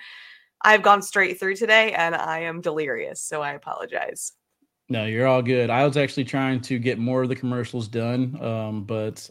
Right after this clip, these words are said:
Speaker 2: unfortunately, I think I'm just gonna stop it at four. Like, there's, there's too much other stuff to go into. Um, we got a lot of feedback when we did the draft about us not researching players, so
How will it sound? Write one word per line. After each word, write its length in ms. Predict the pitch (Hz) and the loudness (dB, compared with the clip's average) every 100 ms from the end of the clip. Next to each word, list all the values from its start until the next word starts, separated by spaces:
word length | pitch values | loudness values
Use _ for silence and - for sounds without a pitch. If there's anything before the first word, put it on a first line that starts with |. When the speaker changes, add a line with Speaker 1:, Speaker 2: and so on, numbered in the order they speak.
| - | -8
Speaker 2:
unfortunately, 580 | 110 101 117 117 113 104 | -8 -4 -4 -4 -4 -2
I 40 | |
think 180 | 101 113 | -2 -4
I'm 60 | 107 | -4
just 140 | 104 | -6
gonna 80 | 110 | -8
stop 320 | 98 98 98 | -6 -4 -4
it 80 | 104 | -4
at 60 | 85 | -6
four. 520 | - 101 104 98 95 | -4 -2 -2 -2 -4
Like, 200 | - 104 | -6 -6
there's, 340 | 107 113 107 - _ _ _ _ - | -2 -4 -4 -12 _ _ _ _ -2
there's 120 | 139 | 0
too 140 | - | 2
much 200 | 175 139 | 4 4
other 200 | 135 131 | 4 2
stuff 260 | 120 131 123 | 2 0 0
to 80 | 120 | 0
go 180 | 113 113 | 0 0
into. 580 | 120 117 127 123 117 107 - | 0 0 0 0 -2 -6 -6
Um, 400 | 110 107 101 101 | -4 -4 -6 -4
we 100 | 113 | -2
got 140 | 117 | 0
a 60 | 107 | 0
lot 200 | 113 120 | 0 0
of 80 | |
feedback 560 | 120 127 120 120 120 120 | 0 0 2 2 2 2
when 120 | 127 | 2
we 80 | 123 | 2
did 140 | 123 | 2
the 60 | 117 | 0
draft 440 | 110 113 120 117 | 0 0 0 0
about 240 | 127 117 113 | -2 -2 -2
us 180 | 120 120 | -2 0
not 240 | 120 101 | 2 2
researching 560 | 135 131 151 143 156 139 | 2 2 4 4 2 2
players, 560 | - 147 143 165 165 | 6 8 8 6 4
so 300 | - 123 120 | 0 -2 -2